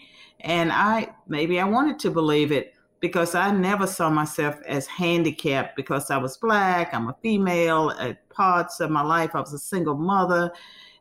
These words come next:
And I just never saw myself as disadvantaged. And when I got to graduate school, that's when I was flooded with those theories of oppression, you know, the critical race theory.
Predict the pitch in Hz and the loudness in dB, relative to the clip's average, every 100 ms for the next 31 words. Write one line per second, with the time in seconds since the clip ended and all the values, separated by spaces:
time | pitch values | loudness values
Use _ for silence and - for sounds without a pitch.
0 | - 180 180 175 175 - _ 202 220 294 | -6 0 2 2 0 -4 _ -2 -2 -2
1 | - 170 180 196 208 - 175 170 160 - | 0 2 2 2 0 0 2 2 0 0
2 | 165 160 160 - 151 143 - 160 160 160 | 0 0 -2 -2 -2 -2 -4 -4 -2 -4
3 | 139 151 156 160 139 131 - - _ _ | -2 0 2 2 0 -2 -8 -16 _ _
4 | _ _ - 165 170 170 156 202 202 - | _ _ -2 2 4 2 2 0 0 -2
5 | 139 156 220 285 180 - - 135 127 139 | 0 2 2 2 -2 -2 -2 2 2 0
6 | 185 - _ _ _ _ _ _ _ _ | -4 -8 _ _ _ _ _ _ _ _
7 | _ 156 202 208 - 202 175 156 - - | _ -2 -2 -2 -2 0 2 2 0 -2
8 | 151 147 - - 151 - 214 220 208 160 | -2 -2 -6 -6 -6 -4 2 2 2 0
9 | 160 156 165 151 151 - 196 214 226 214 | -2 -2 0 0 -2 0 2 4 4 2
10 | 190 170 156 - 180 180 - 120 127 131 | 0 0 -2 -2 0 0 -2 -6 -8 -6
11 | 147 139 127 - 180 180 175 139 151 160 | -4 -2 -4 -2 0 0 -2 -2 0 0
12 | - 175 170 151 147 143 | -2 0 2 2 2 -2